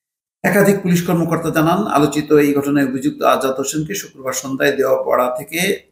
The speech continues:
আটক করে জাতীয় গোয়েন্দা সংস্থা এনএসআই।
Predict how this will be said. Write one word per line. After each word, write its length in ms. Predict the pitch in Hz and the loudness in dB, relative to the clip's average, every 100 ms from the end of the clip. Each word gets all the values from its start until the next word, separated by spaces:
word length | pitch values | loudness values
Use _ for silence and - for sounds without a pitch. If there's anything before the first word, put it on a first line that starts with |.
| _ | _
আটক 300 | 123 123 123 - | -6 -4 -6 -2
করে 220 | 135 156 | 0 2
জাতীয় 320 | 127 - 123 | 0 -2 -6
গোয়েন্দা 340 | 117 123 110 | -4 -2 -2
সংস্থা 420 | 110 - 113 - 113 | -4 -6 -6 -4 -4
এনএসআই। 400 | 117 - - | -4 -6 -8